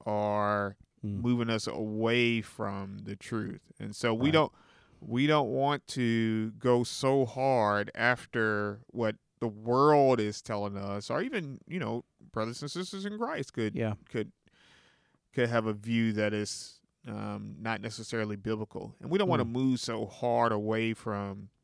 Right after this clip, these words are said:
Speaker 1: towards them to where we're moving away from the truth.
Speaker 2: Yeah.
Speaker 1: And we, we wanna also be careful about, okay, we've read this book, so now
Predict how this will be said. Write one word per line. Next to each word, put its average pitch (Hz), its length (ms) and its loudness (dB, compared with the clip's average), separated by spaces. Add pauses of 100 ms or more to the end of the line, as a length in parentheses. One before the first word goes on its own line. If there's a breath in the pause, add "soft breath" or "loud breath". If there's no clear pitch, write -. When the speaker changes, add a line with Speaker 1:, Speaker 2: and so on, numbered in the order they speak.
(480 soft breath)
Speaker 1:
towards 131 400 4
them 110 520 2
to - 120 -10
where 107 180 2
we're 107 200 0
moving 110 360 -4
away 107 520 -2
from 98 580 -10 (240)
the 117 100 -4
truth. 104 460 -6 (300 soft breath)
Speaker 2:
Yeah. 104 160 -4 (180)
Speaker 1:
And 143 140 -2
we, 156 100 4 (140)
we 165 100 0
wanna 196 220 4
also 175 400 4
be 120 200 0
careful 160 600 2
about, 104 460 0 (100)
okay, 120 240 -2
we've 113 440 0
read 123 220 6
this 113 180 0
book, 120 320 4
so 110 160 -2
now 110 680 4